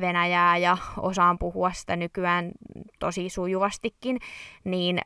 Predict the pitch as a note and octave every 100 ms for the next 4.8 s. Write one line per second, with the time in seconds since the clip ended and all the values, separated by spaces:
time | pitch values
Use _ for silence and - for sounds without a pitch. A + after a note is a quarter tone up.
0 | _ - F3+ F3+ E3+ - F3 E3 F3 F3
1 | F3 E3+ - F3 - F#3 F3 F3 F3 F3+
2 | F3 F3 E3 F#3 E3+ E3 F3 - E3 D#3+
3 | E3+ F3 - - F3 F3+ F#3+ F#3 _ G3
4 | F#3+ F#3+ G3 A3 B3 A#3 C4